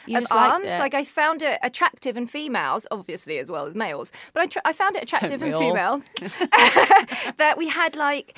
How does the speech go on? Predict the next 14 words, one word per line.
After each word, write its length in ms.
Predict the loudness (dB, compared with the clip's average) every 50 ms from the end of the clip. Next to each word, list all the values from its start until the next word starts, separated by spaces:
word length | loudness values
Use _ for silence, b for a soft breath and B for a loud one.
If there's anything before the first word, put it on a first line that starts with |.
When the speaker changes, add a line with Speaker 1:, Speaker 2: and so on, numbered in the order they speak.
| B B B B -10
Speaker 2:
a 60 | -6
sculpture 460 | -6 -4 -2 0 -2 -2 -2 -6 -10 -8
to 160 | -8 -8 -8
build 600 | -4 _ 0 0 2 2 2 2 2 0 0 -2 -4 -4
and, 560 | -4 -2 0 0 -2 -2 -4 -6 -8 -8 -10 -10 -6
um, 480 | -4 -2 -2 -2 -2 -4 -4 -8 -12 -14 B B B B
like, 180 | -8 -8 -6 -4 -2
I 60 | -2
liked 400 | 0 0 0 0 -2 -6 -10 -6
broad 200 | -6 -4 -4 -2
shoulders 480 | -2 0 0 0 -2 -4 -6 -6 -6
and 80 | -6 -6
I 80 | -4 -2
liked 260 | 0 0 0 -2